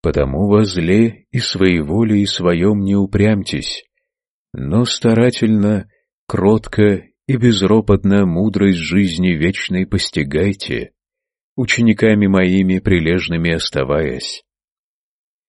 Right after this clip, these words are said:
Всяк человек настолько мудр,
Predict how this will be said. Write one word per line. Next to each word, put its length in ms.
Всяк 340
человек 840
настолько 760
мудр, 460